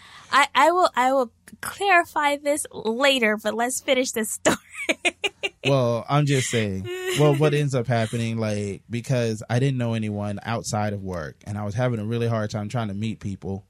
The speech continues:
Speaker 1: Mm-hmm.
Speaker 2: Um, the, the coworker who was one of my superiors, he was,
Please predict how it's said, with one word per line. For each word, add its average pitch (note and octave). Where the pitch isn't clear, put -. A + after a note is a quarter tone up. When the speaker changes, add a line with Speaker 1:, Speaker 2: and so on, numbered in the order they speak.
Speaker 1:
Mm-hmm. G#3+
Speaker 2:
Um, A#2
the, A2+
the A2+
coworker C3
who B2+
was A2
one A2+
of A2+
my A2
superiors, G#2
he A#2
was, G#2